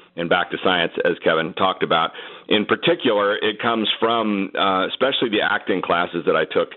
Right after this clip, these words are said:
my years in Hollywood, uh, Meisner pr-, training and improv training. And that's part of what the, the core philosophy is built around is the, in improv training, they like to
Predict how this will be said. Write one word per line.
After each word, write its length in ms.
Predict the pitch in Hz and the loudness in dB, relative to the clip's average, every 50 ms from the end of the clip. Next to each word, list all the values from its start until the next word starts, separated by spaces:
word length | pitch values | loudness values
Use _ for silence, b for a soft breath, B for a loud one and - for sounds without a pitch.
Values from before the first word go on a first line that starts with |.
| B B B B B | B B B B B
my 100 | 90 87 | -2 0
years 220 | 87 90 90 - | 2 2 0 0
in 100 | 82 87 | -2 -4
Hollywood, 600 | 85 92 95 95 92 85 85 85 85 85 82 85 82 - - | 0 0 2 2 2 2 0 2 0 0 0 -2 -4 -4 -2
uh, 160 | - 85 85 | -2 -2 -2
Meisner 500 | 87 95 107 113 117 113 104 110 113 98 | 0 0 2 2 2 0 0 0 -2 -2
pr-, 120 | - 110 - - - | -2 -4 -6 -6 -2
training 400 | - 104 104 101 98 95 95 90 B B B B B B B B B | 0 0 2 2 0 0 -2 -2 B B B B B B B B B
and 580 | - 98 98 101 98 98 95 95 95 95 95 92 92 - _ - | -2 0 0 2 2 0 0 0 0 0 0 -2 -2 -4 _ -2
improv 500 | 101 104 110 - - 92 85 82 87 - | -2 -2 -2 0 0 0 0 0 -2 -2
training. 380 | - - 85 80 78 76 76 73 B B B B B B B B B B B - - | -2 0 0 0 0 -2 -4 -6 B B B B B B B B B B B -2 0
And 520 | 120 120 120 120 117 117 117 113 113 113 110 - - - _ - | 2 2 2 2 2 0 0 0 0 0 -2 -4 -8 -20 _ -18
that's 460 | 104 113 104 95 107 131 139 135 - - - - - - | -14 -8 -2 2 2 2 2 2 -2 -6 -8 -6 -4 -2
part 200 | 151 160 160 156 | 0 2 2 0
of 100 | 135 104 87 | 0 -2 -2
what 220 | 104 120 117 117 - - 76 82 87 92 104 | -2 0 0 0 -4 -8 -20 -20 -12 -2 0
the, 200 | 110 104 104 98 - | 0 2 0 -2 -2
the 120 | 80 107 - | -4 -4 -4
core 340 | - - - 123 131 123 110 - | -2 -2 0 2 2 2 0 0
philosophy 500 | 107 110 110 113 113 - - - 104 101 | 0 2 2 0 0 -2 -4 -2 0 0
is 120 | 98 87 | 0 -2
built 340 | - - 117 117 - - 104 | -2 0 0 0 0 0 -2
around 380 | 98 95 92 90 87 90 87 - B B B B B B - | 0 0 2 2 0 0 -2 -6 B B B B B B -2
is 320 | - 101 107 107 101 92 - - - - | 0 0 0 0 -2 -4 -6 -8 -2 0
the, 340 | 104 104 104 101 98 95 - - - - _ - | 2 2 2 0 -2 -4 -6 -10 -10 -10 _ -4
in 320 | 107 110 90 110 120 123 | -2 -2 0 0 0 0
improv 500 | 131 131 147 165 151 139 123 117 110 - | 2 0 0 0 0 0 2 2 0 0
training, 360 | - - 113 117 113 110 110 104 | -2 -2 -2 0 0 -2 0 0
they 120 | 107 107 | 2 2
like 240 | 107 107 107 - - | 2 0 -2 -2 -4
to 60 | 101 | -6